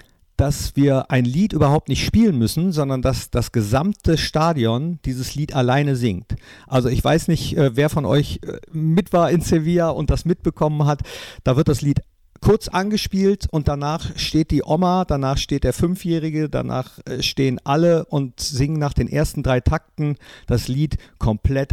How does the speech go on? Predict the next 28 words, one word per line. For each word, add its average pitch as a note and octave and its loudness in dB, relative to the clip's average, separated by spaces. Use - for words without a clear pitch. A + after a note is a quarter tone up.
alleine A#2 2
mit A2+ 0
durch. F#2+ 0
Das - 2
war, D3+ 0
als C3 0
ich B2+ -6
das D#3 0
das C3 -2
erste D3 0
Mal C#3 0
gehört C3 0
hab, B2+ -2
auch D3+ 2
so A#2 0
ein G2 -4
Traum, C#3 -2
das C3 -2
hier C#3 -2
irgendwann, C3 0
äh, A#2+ 2
im B2 2
Borussia-Park A2 0
mal F#2+ -2
hinzubekommen, C3+ -2
dass - -4
ein C#3 -2
Fanlied C3+ -2